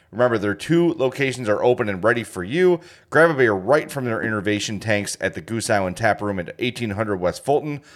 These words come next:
or get a smash burger and a fresh beer of the week at the original Clybourne Brew House, eighteen hundred North Clybourne. For reservations and pickup, go to goose island dot com slash locations.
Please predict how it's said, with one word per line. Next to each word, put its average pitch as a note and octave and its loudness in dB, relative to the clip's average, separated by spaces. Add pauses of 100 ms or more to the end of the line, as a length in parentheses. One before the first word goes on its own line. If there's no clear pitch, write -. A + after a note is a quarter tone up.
(200)
or F3+ 2
get D3+ 4
a A#2 -2
smash B2+ 2
burger A2 -2
and E3 2
a C3+ -2
fresh B2 2
beer A#2 2
of G#2+ 0
the G2+ -2
week G#2+ 0 (320)
at B2+ 4
the B2 -2
original C#3+ 0
Clybourne A2 2
Brew C3+ 0
House, B2 2
eighteen C#3 -2
hundred G#2+ -4
North B2+ 2 (100)
Clybourne. A2 2 (380)
For A#2 -6
reservations A#2 2
and G2 -2
pickup, E3 -2
go C3+ 2
to G#2 0
goose E3 -4
island G2 0
dot F#2+ 0
com A#2+ 0
slash G#2+ 0
locations. E3 -2